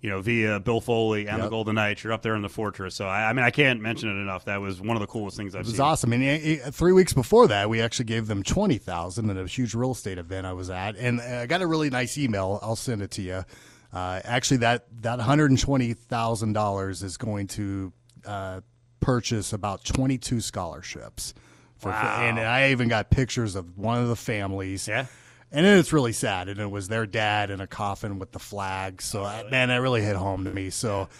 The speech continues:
Speaker 2: it, yeah, it's just, it's great to give back, and especially a great foundation like that. And, you know, it's also nice to go to a Golden Knights game, go
Speaker 1: Yeah.
Speaker 2: to the Fortress. You
Speaker 1: Yeah.
Speaker 2: know what I mean?
Speaker 1: I mean, the
Speaker 2: It's
Speaker 1: honor was
Speaker 2: pretty
Speaker 1: cool,
Speaker 2: fun.
Speaker 1: but, you know, the fact
Speaker 2: Yep.
Speaker 1: that you're, uh, you're helping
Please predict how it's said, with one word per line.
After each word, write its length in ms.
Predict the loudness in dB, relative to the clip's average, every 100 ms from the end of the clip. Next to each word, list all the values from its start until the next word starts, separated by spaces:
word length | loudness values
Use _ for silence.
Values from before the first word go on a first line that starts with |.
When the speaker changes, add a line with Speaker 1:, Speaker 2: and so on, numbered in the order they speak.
| -20 -20 -16
Speaker 2:
it, 200 | -6 -4
yeah, 240 | 0 0 -2
it's 160 | -4
just, 220 | -2 -4 -4
it's 220 | -2 0 6
great 320 | 8 8 6
to 60 | 0
give 240 | -2 -2
back, 300 | -2 -2 -4
and 80 | -8
especially 420 | -4 -2 -2 -4
a 60 | -4
great 300 | -2 -2 -2
foundation 600 | -4 -4 -4 -4 -4 -4
like 240 | -6 -6
that. 420 | -6 -4 -4 -4 0
And, 180 | 0 0
you 100 | -4
know, 220 | -2 -4 -8
it's 120 | -8
also 240 | -6 -6 -6
nice 260 | -6 -6
to 60 | -4
go 80 | 2
to 80 | 2
a 40 |
Golden 280 | 2 2 4
Knights 280 | 4 4 0
game, 180 | 2 6
go 80 | 6
Speaker 1:
Yeah. 80 |
Speaker 2:
to 60 | 6
the 80 | 4
Fortress. 520 | 0 0 0 -6 -6 -6
You 60 |
Speaker 1:
Yeah. 60 | -4
Speaker 2:
know 40 | -2
what 80 |
I 20 | -2
mean? 80 | -2
Speaker 1:
I 40 |
mean, 80 | -2
the 40 | 0
Speaker 2:
It's 60 |
Speaker 1:
honor 200 | 2 2
was 140 | 2 0
Speaker 2:
pretty 100 | 4
Speaker 1:
cool, 180 | 4 4
Speaker 2:
fun. 160 | 2
Speaker 1:
but, 140 | 0 -6
you 60 |
know, 60 | -4
the 60 | 0
fact 160 | 2 2
Speaker 2:
Yep. 60 |
Speaker 1:
that 120 | 0
you're, 260 | 0 0 2
uh, 60 | 2
you're 120 | 2
helping 440 | 2 2 0 -4